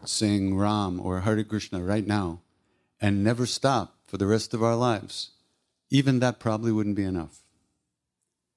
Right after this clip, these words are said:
Even that probably wouldn't be enough. So look at what we do. We don't. We give a couple of minutes a day and we think we're hot shit. You know, it's not enough.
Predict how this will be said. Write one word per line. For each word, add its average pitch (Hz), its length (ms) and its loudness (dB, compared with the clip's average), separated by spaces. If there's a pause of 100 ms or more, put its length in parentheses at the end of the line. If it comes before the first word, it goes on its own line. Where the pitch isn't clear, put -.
(300)
Even 131 300 2
that 120 220 0
probably 110 380 0
wouldn't 98 220 0
be 92 100 -4
enough. 90 280 -4
So - 280 -4 (100)
look 107 180 -2
at 110 80 -4
what 101 200 -2
we 98 120 -2
do. 101 240 -2 (560)
We 90 140 0
don't. 78 280 -4 (1500)
We 147 160 0
give 131 160 -2
a 131 40 -6
couple 120 300 2
of 110 60 4
minutes 107 320 4
a 101 40 -2
day 90 200 0
and 101 120 2
we 92 60 -4
think 95 240 -4
we're 98 120 -4
hot 98 200 -4
shit. 113 240 -8 (1300)
You 90 80 -6
know, 90 280 -10 (120)
it's - 160 -6
not 101 180 -2
enough. 104 280 -4